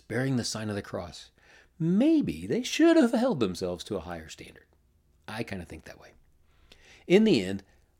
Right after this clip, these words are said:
the Crusades, which were called in response to Muslim encroachments on Christian land,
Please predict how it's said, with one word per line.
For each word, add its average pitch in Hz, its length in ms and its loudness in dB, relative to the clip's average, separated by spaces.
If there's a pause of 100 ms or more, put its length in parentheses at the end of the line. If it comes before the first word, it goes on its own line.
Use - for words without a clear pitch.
the 104 60 -4
Crusades, 92 640 -2
which 127 560 4
were 175 100 6
called 147 440 6
in 135 180 2
response 131 540 0
to - 100 -2
Muslim 120 460 4
encroachments 123 600 2
on 101 120 -2
Christian 120 400 -2
land, 82 280 -2